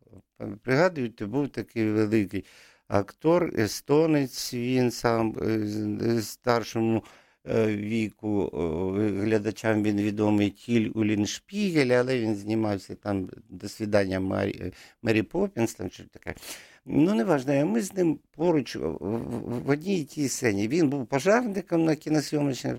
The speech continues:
майданчику, а я, а я кимось, а я К Г Б. А, ні, він ре-, він оператором, а я пожарником, ось як воно було, я вже не пригадую. І,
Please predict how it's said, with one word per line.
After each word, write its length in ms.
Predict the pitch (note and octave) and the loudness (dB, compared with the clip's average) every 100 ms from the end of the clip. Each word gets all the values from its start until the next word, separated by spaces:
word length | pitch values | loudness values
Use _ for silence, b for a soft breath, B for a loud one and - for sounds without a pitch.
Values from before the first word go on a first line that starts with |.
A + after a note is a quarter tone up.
| B2+ | 0
майданчику, 760 | B2+ C3 A#2+ B2 A2 A2+ - G#2+ | 2 4 4 2 0 -8 -4 0
а 160 | A2 | 2
я, 280 | A#2+ D3+ D3+ - _ _ _ _ _ _ _ | 4 4 2 -4 _ _ _ _ _ _ _
а 100 | C3 | -4
я 160 | C#3 B2+ | -2 -4
кимось, 600 | - E2 D#2+ D#2+ - - | -6 -12 -10 -10 -12 -2
а 160 | B2+ C3+ | 2 2
я 180 | C3+ | 2
К 140 | B2+ C3+ | 0 -2
Г 200 | G#2 A2+ | 0 -2
Б. 200 | F#2+ B2+ - - | -4 -10 -8 0
А, 140 | C#3+ | 2
ні, 200 | C3+ F#2+ | 2 4
він 200 | D#3 F3+ | 4 4
ре-, 240 | C#3+ - - B B C3 | 2 -2 -10 B B 2
він 220 | E3+ D3 | 4 4
оператором, 720 | B2+ E3+ G3 F#3 C#3+ A#2+ A#2+ | 4 2 2 2 2 2 4
а 40 | |
я 100 | C#3+ | 2
пожарником, 680 | C3+ B2+ F2 C#2+ D2+ D2+ A#2+ | 2 0 2 2 -2 -2 2
ось 220 | G2 - | 0 0
як 160 | D2+ C2+ | -6 -4
воно 180 | D2+ C#2 | -6 -4
було, 120 | A#2 | 0
я 120 | C3+ | 0
вже 180 | A2+ A2+ | 2 2
не 120 | G#2+ | 2
пригадую. 400 | F#2 D#2+ C#2+ D2 B B B | -2 -6 -6 -8 B B B
І, 100 | - | -2